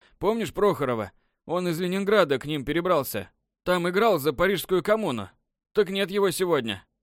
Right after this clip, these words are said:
Поставили вместо него Лёву Ливщица». «Он же полузащитник. В пас ещё кое-как, а бить сильно не может». «О чём и речь? Может, какие-то у них ходы новые?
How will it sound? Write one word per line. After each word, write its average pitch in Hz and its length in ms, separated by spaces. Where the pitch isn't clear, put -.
Поставили 202 520
вместо 180 340
него 180 280
Лёву 196 280
Ливщица». 143 600
«Он 90 200
же 98 140
полузащитник. 110 880
В - 120
пас 143 300
ещё 120 340
кое-как, 123 540
а 98 160
бить 95 220
сильно 120 240
не 131 100
может». 107 420
«О 160 140
чём 220 240
и 196 40
речь? 180 300
Может, 170 300
какие-то 180 440
у 180 40
них 180 200
ходы 165 360
новые? 135 420